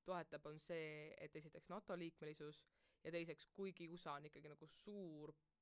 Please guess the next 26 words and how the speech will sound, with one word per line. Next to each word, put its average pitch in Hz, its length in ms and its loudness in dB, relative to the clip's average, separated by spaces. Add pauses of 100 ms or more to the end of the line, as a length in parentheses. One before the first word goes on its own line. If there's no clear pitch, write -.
(260)
powerhouse, 160 680 0
kuidas 160 160 -4
öelda, 156 180 -2
mõjuvõimas, 156 760 2
äh, 147 140 0
oma 156 140 2
liitlaste 170 480 0
kõrval, 151 340 -2 (540)
siis 165 160 -2
siiski 175 400 -2
ikkagi 151 240 -6
ka 151 120 0
see, 156 360 2
et, - 220 -8
äh, 156 400 -2
liitlased 160 440 -2
Euroopas 160 680 0 (480)
niivõrd 156 480 0 (100)
tugevalt 156 540 0
nõuavad 175 580 2
seda 151 160 -2
Ukraina 156 400 2
toetust, 156 640 -4
äh, 165 400 -4
toetamist, 156 680 0
äh, 156 140 -2